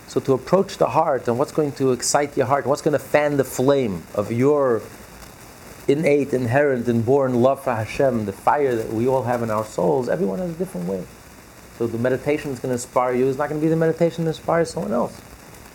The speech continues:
But if you experience this level of love, this intense level of love, where you have,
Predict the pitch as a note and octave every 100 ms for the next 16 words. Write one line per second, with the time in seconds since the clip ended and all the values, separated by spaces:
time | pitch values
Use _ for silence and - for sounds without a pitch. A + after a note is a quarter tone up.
0 | - - C3+ B2+ C3+ C3+ A#2 - - D#3
1 | G#3+ F#3 A#2+ G#2+ E3+ E3+ D3 D3 D3 A#2+
2 | A#2+ C#3+ A#2+ G#2 G2+ G2+ - C#3 B2 A#2+
3 | B2 A#2 G2 G#2 C3 A2 F#2+ G2 F#2+ F#2+
4 | G#2+